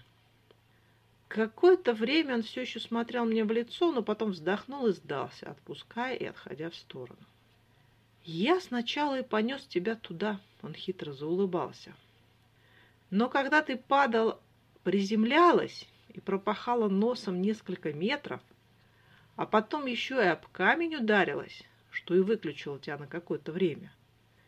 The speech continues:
Кто бы мог подумать, что просто камень?» «Мал!» повысила на него голос, но он все так же продолжал радостно скалиться.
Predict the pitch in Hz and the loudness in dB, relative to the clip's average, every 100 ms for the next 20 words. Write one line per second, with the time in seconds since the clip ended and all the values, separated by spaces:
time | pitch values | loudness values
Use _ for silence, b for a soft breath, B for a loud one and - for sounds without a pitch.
0 | b b b _ _ - - 294 359 269 | b b b _ _ -20 -6 2 2 4
1 | 247 277 285 - 196 185 262 214 - - | 0 -2 -6 0 0 0 -2 -2 -2 -4
2 | 175 - 208 269 381 - 151 - - 285 | -8 -4 -2 -2 -4 -8 -12 -10 2 4
3 | 320 170 - b b b b b b _ | 4 0 -6 b b b b b b _
4 | 170 208 262 262 196 156 151 - - 147 | 4 8 12 12 12 8 2 -6 -6 -4
5 | 156 151 160 147 151 151 143 139 170 254 | -2 -4 -6 -6 -6 -8 -8 -4 0 2
6 | 214 143 151 147 143 143 143 202 226 208 | 0 -2 -8 -10 -8 -10 -6 -2 -2 -2
7 | 196 156 151 147 165 190 147 147 151 - | -6 -8 -10 -8 -4 -2 -2 -6 -10 -16
8 | 160 - - 151 131 - - | -20 -14 -8 -6 -8 -12 -20